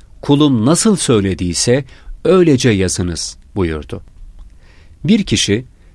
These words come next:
Hazreti Peygamber'in yanında, "Elhamdülillahi hamden kethiran tayyiben mübareken fihi kema yuhibbu rabbuna en yuhmede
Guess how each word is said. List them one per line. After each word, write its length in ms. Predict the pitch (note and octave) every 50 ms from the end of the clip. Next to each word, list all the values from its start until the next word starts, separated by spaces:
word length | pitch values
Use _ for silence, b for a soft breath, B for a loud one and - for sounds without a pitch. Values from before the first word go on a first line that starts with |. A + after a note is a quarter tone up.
| b b b
Hazreti 400 | - C3 C3 C3 F3+ F3+ - F3+
Peygamber'in 680 | - D3+ C3+ B2+ A#2+ B2+ B2+ B2+ B2 B2 C3+ C#3+ C3+
yanında, 580 | A2 G2 F#2+ F2 F2+ E2+ E2+ E2 F#2+ A2+ B2+ B2+ b b b b b b b b b -
"Elhamdülillahi 1200 | - B2 C3+ B2+ - D#3+ F3 F#3 F3 D3+ D3+ C3 B2+ B2 A2+ A2 A2 A#2+ B2+ C3 B2 A2+ A#2+ A#2
hamden 600 | A2+ - - D#3+ E3+ E3+ D#3 D3 D3 C#3+ C#3 C#3
kethiran 760 | B2+ - - A#2 A2+ - - D3+ D#3 D3+ C#3 C3 C3 C3 B2+ B2
tayyiben 640 | - - D3 D3+ D3 B2+ A#2 G#2+ F#2+ A2 G#2+ G#2
mübareken 920 | G2+ G2 F#2+ G#2+ G#2+ A2+ B2+ D3 D3+ C#3 B2 G#2 F#2 - A2+ G2 F#2+ G2+ G2+ b b b b b b b
fihi 580 | - - - E3+ F#3 F#3+ F3+ D3 D#3+ D#3 D3 B2+
kema 420 | - - F3+ F3 E3+ E3 D#3+ D#3
yuhibbu 800 | D3+ C#3+ C3+ C#3+ C3 - E3 D#3+ C#3+ B2 G#2+ G2 G2 F2+ E2+ - - _ -
rabbuna 720 | A2 A2 C3+ E3 D#3+ D3+ C#3+ D3+ D3 C#3+ C#3+ C#3+ C#3 C3+ C3
en 220 | - B2+ B2+ B2+ B2
yuhmede 640 | C3+ D#3+ D#3 D#3 - A2+ G#2 F#2+ F2+ F2+ F2 E2